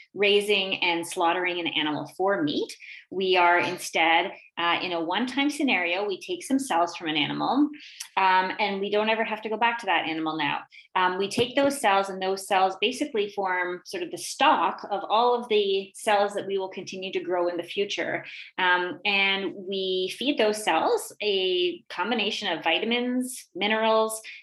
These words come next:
nutrients that those cells would otherwise receive inside of a body of an animal. We feed those same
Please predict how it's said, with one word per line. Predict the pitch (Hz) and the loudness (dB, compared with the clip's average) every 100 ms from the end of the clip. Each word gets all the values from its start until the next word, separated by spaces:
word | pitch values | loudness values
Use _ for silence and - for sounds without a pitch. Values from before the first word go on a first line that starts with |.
| - | 0
nutrients | 226 285 349 233 185 180 233 - - - | 6 8 6 2 0 -2 -6 -8 -14 0
that | 202 - | 0 4
those | 196 196 208 214 - - | 4 6 4 0 -6 -12
cells | - - 165 208 254 | -8 0 4 4 2
would | 190 | 2
otherwise | 175 202 190 180 175 | 2 2 2 2 2
receive | 190 - 185 156 - | -4 -4 -4 -4 0
inside | 247 269 311 214 165 156 196 - | 6 8 8 4 4 4 2 -2
of | - | -6
a | - | -2
body | 160 151 165 | 2 2 2
of | 170 | -2
an | 165 | -2
animal. | 156 151 208 202 - - - | -4 -2 -2 -2 -6 -16 -12
We | 185 202 202 | -4 -2 -2
feed | - 269 311 190 | 0 4 4 4
those | 160 - | 0 0
same | 190 196 240 269 | -6 -2 2 2